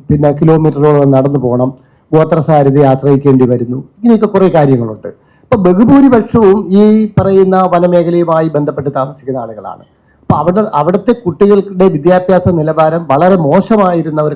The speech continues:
കാലഘട്ടം ആയിരുന്നു മുമ്പ്, മുമ്പൊക്കെ.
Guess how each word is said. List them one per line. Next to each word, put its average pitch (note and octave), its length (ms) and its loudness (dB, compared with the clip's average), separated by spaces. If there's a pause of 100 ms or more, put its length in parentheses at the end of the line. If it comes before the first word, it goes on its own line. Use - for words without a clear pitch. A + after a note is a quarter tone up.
കാലഘട്ടം C#3 680 -4
ആയിരുന്നു C3+ 440 -6 (560)
മുമ്പ്, D3+ 340 0
മുമ്പൊക്കെ. C#3 400 -6